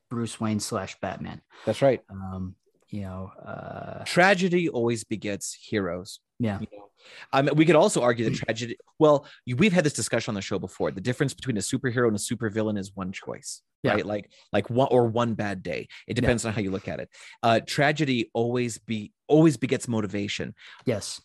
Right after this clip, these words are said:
Speaker 2: Do we use that motivation to be a hero? Do we use that motivation to be a villain?
Speaker 1: Yeah. I
Speaker 2: So
Speaker 1: mean, the Joker, his wife and child died, and he still did something for the mob and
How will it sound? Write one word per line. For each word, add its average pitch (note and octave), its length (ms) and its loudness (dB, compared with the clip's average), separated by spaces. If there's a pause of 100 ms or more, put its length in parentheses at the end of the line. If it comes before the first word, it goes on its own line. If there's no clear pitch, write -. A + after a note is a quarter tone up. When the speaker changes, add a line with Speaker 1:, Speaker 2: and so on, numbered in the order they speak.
Speaker 2:
Do A#2+ 140 2
we A#2 100 4
use A2+ 160 4
that B2 140 2
motivation A2 460 0
to G2+ 40 -6
be G2 160 -2
a F#2+ 60 -2
hero? A#2 420 0
Do A2+ 100 -4
we G#2 80 -4
use G#2 120 -2
that G#2 160 -4
motivation G2+ 420 -6
to G2+ 60 -6
be F2 160 -4
a - 20 -8
villain? - 320 -14 (540)
Speaker 1:
Yeah. B2+ 120 -2 (540)
I A2+ 60 0
Speaker 2:
So G#2+ 160 2
Speaker 1:
mean, F#2 180 -4 (320)
the A2+ 80 -2
Joker, A#2+ 600 0 (280)
his B2 240 -6 (1040)
wife A#2+ 340 2
and A2 140 2
child A#2+ 440 2
died, B2+ 320 2
and A2+ 160 0
he G2+ 160 -6 (440)
still B2+ 600 0 (100)
did A#2+ 220 -4
something C3 300 0
for B2+ 140 -4
the A#2 80 0
mob C3 340 2
and G#2 260 -6